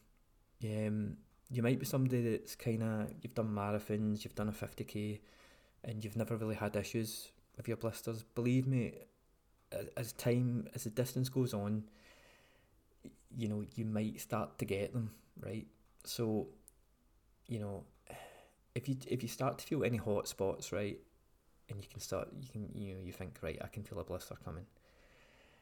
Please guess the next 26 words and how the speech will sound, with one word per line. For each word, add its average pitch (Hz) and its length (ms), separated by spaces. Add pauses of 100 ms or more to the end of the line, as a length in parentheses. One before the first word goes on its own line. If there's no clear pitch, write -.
(520)
Right, - 240 (240)
you 120 120
know, 92 260 (460)
it 92 160
might 120 260
be, 127 60
you 110 240
know, 107 180
a 101 60
few 110 200
miles 107 260
to 110 80
the 101 100
aid 101 140
station, 104 380
that's - 220
fine. 92 280 (260)
I'm 107 80
not 110 200
saying, 101 400 (280)
you 110 80
know, 98 120
stop 113 420
immediately 98 580 (180)
and, 107 140
uh, 95 80